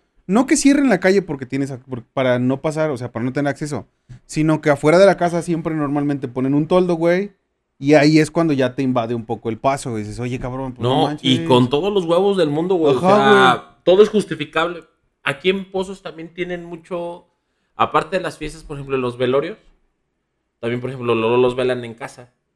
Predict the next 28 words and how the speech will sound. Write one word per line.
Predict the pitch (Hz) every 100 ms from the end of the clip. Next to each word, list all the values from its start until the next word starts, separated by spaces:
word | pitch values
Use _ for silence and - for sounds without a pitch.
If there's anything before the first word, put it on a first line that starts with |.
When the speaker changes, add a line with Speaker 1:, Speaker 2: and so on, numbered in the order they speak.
| _ -
Speaker 2:
pero | 117
haz | 117
de |
cuenta | 131 127 120
que | -
ponen | - 175
Speaker 1:
Todavía | 170 165 156
Speaker 2:
el | 127
Speaker 1:
hacen | 131
eso. | 139
Speaker 2:
toldo, | 139 139 139 127 - _ _ _
sillas, | - 120 135 143 135 131 127 127
o | 127
sea, | 120 -
te | 127
cierran | 165 180 190
la | 160
calle, | 185 226
güey. | 196 -
Speaker 1:
Ujú. | 120 123 123 113 - _ _ -
Speaker 2:
Y | 160
hasta | 175 165
ya, | 196 226 226
y | 180
hasta | 226 247
como, | 247 202 170 143 135 113 -
como | 139 131
conductor, | 147 139 139 165 185 -